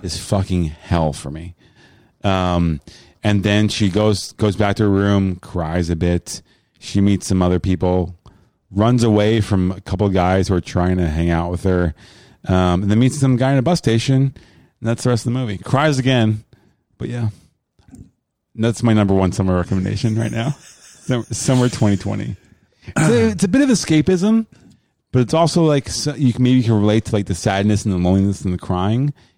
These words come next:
Speaker 1: in, uh, quarantine.
Speaker 2: Yeah.
Speaker 1: So, uh, yeah, it's two levels there. It's two points.
Speaker 2: Okay. Um,
Speaker 1: <laughs>
Speaker 2: if you're looking,
Speaker 1: It's also a summer movie. It's a, it's a vacation movie, you know?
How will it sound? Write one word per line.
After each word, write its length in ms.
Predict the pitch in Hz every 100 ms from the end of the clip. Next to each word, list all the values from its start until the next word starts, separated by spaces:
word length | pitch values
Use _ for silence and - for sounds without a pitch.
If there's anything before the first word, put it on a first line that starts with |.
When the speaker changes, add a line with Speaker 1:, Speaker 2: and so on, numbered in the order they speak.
| _
Speaker 1:
in, 340 | - 107 98 92
uh, 160 | 85 85
quarantine. 600 | - 110 135 170 202 196 _ _ _ _ _ _ _
Speaker 2:
Yeah. 320 | 185 185 95 -
Speaker 1:
So, 340 | - - 120 113
uh, 260 | 110 110
yeah, 220 | 127 175 -
it's 200 | 113 -
two 200 | - 175
levels 360 | 127 90 98
there. 260 | - 120 110 _ _ _
It's 160 | 135 -
two 160 | -
points. 440 | 123 - - - - _ - 135
Speaker 2:
Okay. 580 | _ 110 101 117 151 170
Um, 960 | 131 120 117 120 - 120 113 113 117 -
Speaker 1:
<laughs> 200 | 202 -
Speaker 2:
if 240 | 151 120
you're 160 | 127 147
looking, 200 | 151 294
Speaker 1:
It's 140 | -
also 80 | 294
a 60 | 240
summer 240 | 339 262
movie. 200 | 113 92
It's 100 | 92
a, 80 | 143
it's 140 | 165 175
a 100 | 180
vacation 480 | 214 262 269 147
movie, 200 | 95 80
you 60 | 87
know? 220 | 107 160